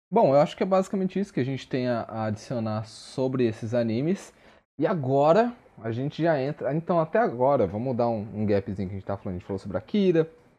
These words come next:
Dragon Ball, Yu Hakusho. Todos esses animes antes, eles têm essa ideia, é, é, e essa, esse formato bem fechadinho. Só que a gente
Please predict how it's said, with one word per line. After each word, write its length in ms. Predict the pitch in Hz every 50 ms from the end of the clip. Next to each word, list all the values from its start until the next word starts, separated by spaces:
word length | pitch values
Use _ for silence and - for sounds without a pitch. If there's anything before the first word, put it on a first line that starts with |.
| _ _ _ _
Dragon 320 | 92 92 92 92 147 185
Ball, 460 | 160 151 143 135 135 127 127 127 - - _ _ _ _ -
Yu 140 | 104 104 107
Hakusho. 800 | 101 - 147 143 - - - 147 147 147 143 139 139 139 139 - _ _ - - - - _ _ _ _ _ _ _
Todos 220 | 233 240 220 190
esses 240 | 185 180 160 - 143
animes 680 | 139 123 123 127 127 123 113 107 104 101 - - - -
antes, 480 | 113 113 131 147 147 131 - - - - _ _
eles 440 | 117 123 147 151 151 143 - - _ _ -
têm 300 | 151 151 170 185 180 165
essa 280 | 147 143 - - -
ideia, 840 | 143 123 104 98 104 101 101 104 110 117 127 135 139 143 143 - - -
é, 420 | - 98 101 101 98 98 95 - -
é, 140 | 98 104 101
e 140 | 98 101
essa, 240 | 104 107 - 123 107 - - - -
esse 240 | 104 113 107 - 117
formato 500 | - - 123 113 107 104 104 113 - -
bem 400 | 107 95 107 117 135 156 165 165
fechadinho. 840 | 165 - 143 143 - 170 170 160 117 110 107 107 104 98 87 78 - _ _ _ _ _ _ _ - _ _ - _ _
Só 100 | 123 120
que 120 | 117 - 147
a 80 | 135
gente 540 | 117 104 113 127 139 160 - - 190 175 -